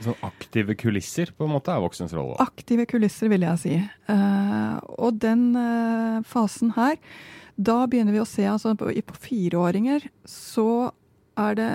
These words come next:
Speaker 2: mange fireåringer som har en venn, cirka halvparten. Men halvparten sier at de ikke har en venn. Eh, og det er nok både en viss forvirring rundt hva vennskap er for noen ting, men også det faktum at i denne alderen så leker barn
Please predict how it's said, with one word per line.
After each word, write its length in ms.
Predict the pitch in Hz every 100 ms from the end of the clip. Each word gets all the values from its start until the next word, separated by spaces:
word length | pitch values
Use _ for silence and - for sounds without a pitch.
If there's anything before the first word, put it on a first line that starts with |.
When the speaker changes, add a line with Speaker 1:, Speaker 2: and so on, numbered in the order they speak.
| -
Speaker 2:
mange 680 | 226 226 185 175 185 196 196
fireåringer 520 | 202 175 175 180 190
som 220 | - 196 185 -
har 280 | - 160 165
en 120 | 190
venn, 200 | 196 262 330
cirka 280 | - 214 226
halvparten. 600 | 233 196 - 170 - 294 - - - -
Men 160 | 277
halvparten 480 | 262 220 170 - 277
sier 320 | - 240 - 170
at 120 | -
de 140 | 104 -
ikke 220 | - - -
har 120 | -
en 120 | 139
venn. 200 | 143 156 - - - - - -
Eh, 880 | 208 202 208 208 208 208 214 226 - - -
og 140 | 226 220
det 80 |
er 160 | 240 240
nok 300 | 247 269 - _
både 540 | - 214 233 185 196 214
en 160 | 254
viss 220 | 202 - -
forvirring 460 | 220 180 175 196
rundt 220 | 196 190 -
hva 80 | 202
vennskap 460 | 208 165 - -
er 220 | - 151 156
for 140 | 202
noen 100 | 208
ting, 220 | 269 302 - - - - 262
men 120 | 285 -
også 320 | 190 - 247
det 140 | 208 240
faktum 460 | - - - 220
at 100 | 220
i 60 | 220
denne 240 | 226 196
alderen 260 | 196 160 180
så 120 | - 214
leker 480 | 214 180 - -
barn 380 | 185 175 175 220